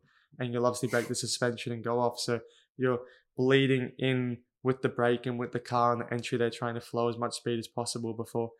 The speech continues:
properly stopping it at the last moment to the,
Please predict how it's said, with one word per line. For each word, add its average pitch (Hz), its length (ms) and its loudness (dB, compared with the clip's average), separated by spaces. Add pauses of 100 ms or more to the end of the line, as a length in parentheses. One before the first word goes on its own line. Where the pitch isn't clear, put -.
(180)
properly 131 320 2
stopping 123 440 0
it 123 100 -2
at 107 80 -6
the 117 80 -2
last 117 320 0
moment 117 460 -4
to 120 180 -4 (600)
the, 120 300 -2